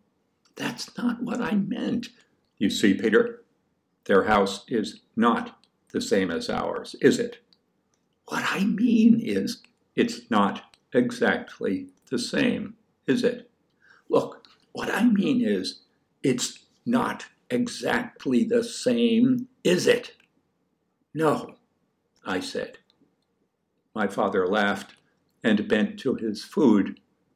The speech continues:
My mother gave a little laugh of agreement, since she had to live with him, but the frown she wore told me that she didn't mean it.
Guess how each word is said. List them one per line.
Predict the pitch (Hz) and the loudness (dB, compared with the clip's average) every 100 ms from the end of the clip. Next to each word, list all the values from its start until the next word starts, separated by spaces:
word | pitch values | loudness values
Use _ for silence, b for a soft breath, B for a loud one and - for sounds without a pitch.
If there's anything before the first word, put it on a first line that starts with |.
| _ | _
My | - | -2
mother | 110 117 120 104 | 2 4 4 6
gave | 104 98 | 4 4
a | 104 | 2
little | 98 98 | 2 2
laugh | 92 98 95 - | 2 0 -2 -8
of | 117 | -12
agreement, | 90 - 131 123 101 - - _ _ _ _ | -8 0 4 4 4 -2 -10 _ _ _ _
since | - - 101 - - | -16 -4 -2 -2 -8
she | - - 117 98 | -16 -4 0 0
had | 113 101 - | 0 -2 -2
to | 113 | -2
live | 95 90 92 123 120 | -2 -2 0 2 2
with | 101 - | 0 0
him, | 104 104 - b b b b _ _ - | 0 -2 -4 b b b b _ _ -2
but | 233 | 0
the | 233 | 2
frown | 240 - 190 170 - 156 | 0 -2 0 4 6 6
she | 104 - 117 | 4 0 0
wore | 101 98 95 95 101 117 | 0 2 2 4 6 4
told | - 120 110 117 - | 4 6 6 6 0
me | 139 113 | 0 0
that | 110 107 104 - | 2 2 0 -4
she | - 135 104 101 | -8 -2 -2 0
didn't | 107 101 104 98 101 | -2 -2 -2 -2 -4
mean | 107 107 101 - | -6 -4 -4 -6
it. | - | -12